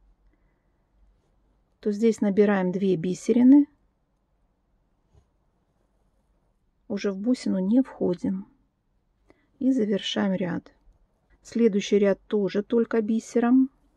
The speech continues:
Проходим в центральные две, здесь крутимся и выходим в нужном направлении.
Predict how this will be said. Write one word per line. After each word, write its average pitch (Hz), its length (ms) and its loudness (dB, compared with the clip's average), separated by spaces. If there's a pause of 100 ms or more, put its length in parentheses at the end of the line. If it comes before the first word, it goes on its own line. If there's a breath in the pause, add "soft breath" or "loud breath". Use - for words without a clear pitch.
(120)
Проходим 190 500 -4
в 190 60 -18
центральные 185 640 -6
две, 185 500 -10 (320)
здесь 185 240 -8
крутимся 233 840 -2 (400)
и 247 140 -2
выходим 226 480 0
в - 20 0
нужном 208 300 -2
направлении. 190 840 -8